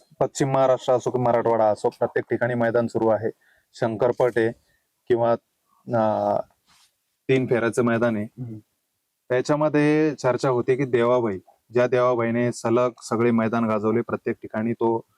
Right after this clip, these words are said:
Speaker 1: नाव करतोय, पहिलं बक्षीस मिळवतोय, त्यांनी लखन सोबत असो, बकासूर सोबत, म्हणजे बऱ्याचशा बैलांसोबत त्यांनी पायरे काढलेले, आणि अचानकपणे तो देवाबाई गायब झाला मैदानातून.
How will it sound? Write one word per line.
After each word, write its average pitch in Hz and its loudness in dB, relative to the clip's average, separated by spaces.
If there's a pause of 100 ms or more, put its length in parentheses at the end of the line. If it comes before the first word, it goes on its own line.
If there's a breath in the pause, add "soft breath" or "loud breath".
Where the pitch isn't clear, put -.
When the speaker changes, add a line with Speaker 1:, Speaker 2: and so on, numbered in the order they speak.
(240)
Speaker 1:
नाव 110 -2
करतोय, 110 0
पहिलं 110 -2
बक्षीस 110 -2
मिळवतोय, 113 0 (580)
त्यांनी 110 0 (100)
लखन 113 0
सोबत 110 0
असो, - -4
बकासूर 107 -2
सोबत, 107 -6
म्हणजे 123 0 (400)
बऱ्याचशा 131 -2
बैलांसोबत 120 0
त्यांनी 110 -4
पायरे 104 -4
काढलेले, 104 -4 (560)
आणि 127 -4
अचानकपणे 151 -2
तो 147 0
देवाबाई 123 2
गायब 107 -2
झाला 95 -8
मैदानातून. 98 -16